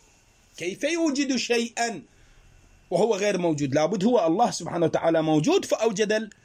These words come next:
الزمان. إذن إخوان، عندما نقول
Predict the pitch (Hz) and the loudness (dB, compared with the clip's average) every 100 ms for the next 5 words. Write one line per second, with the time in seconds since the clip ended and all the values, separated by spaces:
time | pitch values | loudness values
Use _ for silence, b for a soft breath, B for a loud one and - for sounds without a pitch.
0 | b - 143 151 151 120 104 - _ _ | b -14 -4 -2 -2 -6 -12 -20 _ _
1 | - - - - - - - - - - | -20 -20 -20 -20 -20 -20 -20 -20 -20 -10
2 | 139 180 220 220 - 160 110 107 - B | -4 -4 -4 -8 -6 -8 -10 -16 -20 B
3 | B B B B 139 180 185 208 214 196 | B B B B -4 -2 -2 0 0 0
4 | 175 202 220 214 | -2 0 0 0